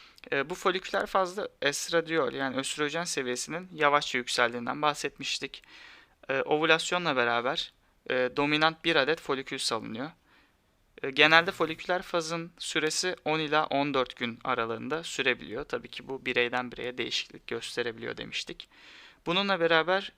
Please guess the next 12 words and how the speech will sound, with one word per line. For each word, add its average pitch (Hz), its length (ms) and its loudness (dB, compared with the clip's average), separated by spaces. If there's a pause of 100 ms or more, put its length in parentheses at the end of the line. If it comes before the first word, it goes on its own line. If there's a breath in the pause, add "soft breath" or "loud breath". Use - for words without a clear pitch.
(160)
özellikle 156 480 0
östrojen 139 680 -2
maruziyetine 131 720 -2
bağlı 131 220 -2
olarak 131 340 -4
bir 135 100 -6
proliferasyon, 120 800 -2
yani 143 360 -2
rahimde 139 380 -4
bir 151 60 -10
kalınlaşma 127 640 -2
görüyoruz. 120 580 -10